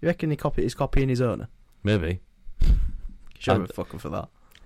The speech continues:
Speaker 2: It was funniest thing. It was first time we ever get a, get him a pigs in blanket, and he got hard on him. It was fucking hilarious.
Speaker 1: <laughs>
Speaker 2: His fucking eyes lit up as though, like, he'd just tasted something from another world. It was fucking hilarious.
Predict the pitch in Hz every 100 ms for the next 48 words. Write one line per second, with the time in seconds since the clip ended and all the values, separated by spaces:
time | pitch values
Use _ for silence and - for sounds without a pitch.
0 | - 123 139 123 - 143 117 - 123 101
1 | 90 - 127 117 123 123 95 85 92 82
2 | - - 101 92 87 - 87 87 78 87
3 | 87 80 78 80 85 80 80 78 80 80
4 | - - - - 78 82 82 82 - -
5 | - - - - - - - - - -
6 | - - 285 - - 320 - - - -
7 | - - 110 107 120 95 95 101 98 -
8 | 85 92 92 90 85 - - 98 - 104
9 | 101 95 - 90 - 87 90 87 85 87
10 | 90 82 85 82 76 - 90 80 80 87
11 | 85 82